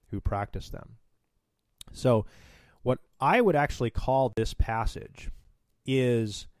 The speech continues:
the righteousness of God versus the wrath of God. So what we see here beginning in verse sixteen is we see the regenerate nature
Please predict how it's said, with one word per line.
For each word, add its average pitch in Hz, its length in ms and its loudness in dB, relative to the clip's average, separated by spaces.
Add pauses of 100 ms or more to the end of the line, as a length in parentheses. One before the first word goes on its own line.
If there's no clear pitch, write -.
(680)
the 120 180 2
righteousness 156 800 2
of 107 160 -4
God 101 600 -2 (120)
versus 113 540 -4
the 107 160 -4
wrath 117 500 2
of 104 160 -4
God. 71 380 -8 (1500)
So 131 460 6
what 139 300 2
we 147 120 2
see 208 360 -2
here 143 240 2
beginning 127 340 0
in 113 140 -4
verse 107 240 -2
sixteen - 840 -6 (540)
is 131 320 2
we 131 180 0
see 113 520 -4 (580)
the 120 240 2
regenerate 131 960 -2 (140)
nature 117 600 -8